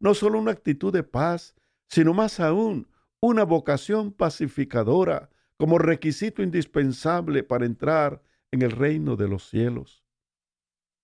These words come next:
La paciencia, por su parte, evidencia la madurez del cristiano, su capacidad de asimilar las circunstancias difíciles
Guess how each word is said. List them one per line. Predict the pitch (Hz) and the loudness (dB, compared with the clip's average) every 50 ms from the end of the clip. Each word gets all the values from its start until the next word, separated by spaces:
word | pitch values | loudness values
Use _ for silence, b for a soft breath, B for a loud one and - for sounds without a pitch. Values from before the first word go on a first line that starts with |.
| _ _ | _ _
La | - - - | -6 -4 -2
paciencia, | - 127 117 - 147 151 151 147 135 156 147 - | 0 0 2 4 4 4 4 4 2 0 -2 0
por | - 147 135 | 0 -2 -2
su | - 147 139 | -2 -4 -4
parte, | - 160 160 160 156 156 - | 0 0 0 0 0 -2 -4
evidencia | 151 147 143 139 151 165 170 170 165 - - 160 | -2 -2 0 0 0 0 -2 -2 -4 -4 -4 -2
la | 147 143 | 0 0
madurez | 135 139 139 135 139 151 175 185 175 | 0 0 0 0 0 0 0 0 0
del | 151 160 151 147 | -2 -4 -4 -4
cristiano, | - 139 135 131 - - - 147 160 170 175 175 170 156 131 _ b b b b b b b b | -4 -4 -4 -4 -4 -2 0 2 2 2 0 -2 -4 -6 -6 _ b b b b b b b b
su | - - 180 | 0 0 2
capacidad | - 196 180 - 180 160 - 170 156 147 170 180 190 | 4 4 2 2 2 0 2 0 2 4 4 2 2
de | 180 190 | 2 0
asimilar | 175 - - 165 156 151 151 160 170 180 - | -2 -2 -2 -2 -2 0 0 2 2 2 2
las | 190 170 - | -2 -4 -2
circunstancias | - 160 143 - 143 139 123 - - 147 160 180 180 175 180 175 156 | -4 -6 -4 -2 -2 -2 0 0 0 0 0 -2 -2 -2 -2 -2 -2
difíciles | 135 127 117 - - 165 175 - - 156 165 170 170 160 - - | -2 -4 -6 -4 -4 -6 -6 -4 -4 -2 -2 -2 -2 -4 -6 -10